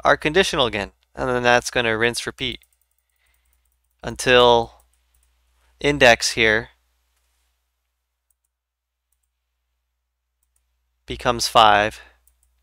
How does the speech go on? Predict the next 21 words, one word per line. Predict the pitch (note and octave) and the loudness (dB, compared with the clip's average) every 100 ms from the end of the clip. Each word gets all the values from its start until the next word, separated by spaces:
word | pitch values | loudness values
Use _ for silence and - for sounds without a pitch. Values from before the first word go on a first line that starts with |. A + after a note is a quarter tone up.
| _ _ _ _ _ _ _ - _ _ _ - | _ _ _ _ _ _ _ -20 _ _ _ -12
Index | C3+ C3+ B2 B2 | 0 2 2 0
is | A2 | -2
five, | - C#3+ C#3+ C#3+ C3 | 4 8 8 4 2
now | C3 C3 | 4 4
five | B2+ - C3 C3+ C#3 C3+ - | 2 4 6 8 6 2 -6
is | B2+ B2+ B2 A#2 - | -6 -4 -4 -4 -8
not | B2+ B2+ C3+ | -2 2 2
less | C3+ C3 - | 4 0 -2
than | B2 | -6
five, | - B2 B2+ | 4 6 6
this | B2 - | 2 -8
is | - | -10
false. | - - C3+ D#3+ - - - _ _ _ _ _ _ - | -6 0 2 2 -4 -10 -12 _ _ _ _ _ _ -14
And | D3+ | 0
now | D3 D3 | 2 4
we're | C#3+ | 2
gonna | C#3 | -2
display | C3+ - C#3+ C#3 | -4 -2 2 4
our | C3+ | 4
message | D3 - A#2 | 0 -4 -8
box. | - - - - - | -8 -10 -10 -14 -16